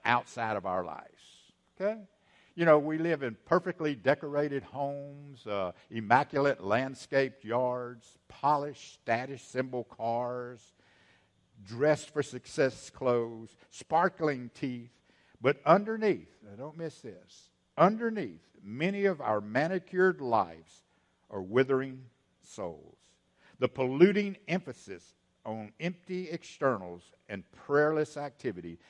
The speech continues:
have produced a smog in our inner world. In unguarded moments, silence, and solitude, we can almost feel the grime that covers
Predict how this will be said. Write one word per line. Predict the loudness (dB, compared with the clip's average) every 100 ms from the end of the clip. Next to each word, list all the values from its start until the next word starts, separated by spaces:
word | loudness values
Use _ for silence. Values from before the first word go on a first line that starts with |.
| -8
have | 2 2
produced | 2 -6 -6 -8 -8 -14
a |
smog | -14 -14 -6 0 2 0 -4 -10 -12
in | -8
our | -8 -8
inner | -12 -12
world. | -8 -8 -8 -10 _ _ _ _ _ _ _ _ _ _ _ _ _ _ _
In | -6 -6 0
unguarded | 0 0 -4 -14 -2 4 4 4 -2
moments, | -6 -6 -8 -10 _ _ _ _ _ _ _
silence, | -14 -2 0 0 -6 -20 _ _ _ _
and | -16 -14
solitude, | -12 -4 -4 -4 -10 -20 -20 _ _ _ _ _ -10
we | -8
can | -4 0
almost | 2 0 -2 -4 -12 -20 -14
feel | -8 -6 -6
the | -8
grime | -14 -8 -4 -2 -2 -4 -6
that | -16
covers | -14 -8 -8 -10 -20